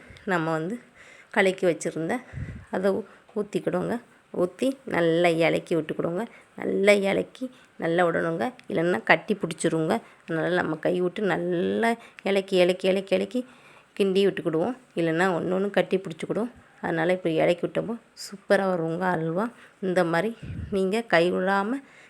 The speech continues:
இலக்கி விட்டுக்கோங்க. நல்லா இலக்கி விடணும். இந்த அளவுக்கு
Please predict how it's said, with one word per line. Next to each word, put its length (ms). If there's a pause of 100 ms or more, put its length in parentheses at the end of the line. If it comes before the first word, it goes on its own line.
(160)
இலக்கி 260
விட்டுக்கோங்க. 500 (380)
நல்லா 280 (180)
இலக்கி 280
விடணும். 320 (380)
இந்த 160
அளவுக்கு 260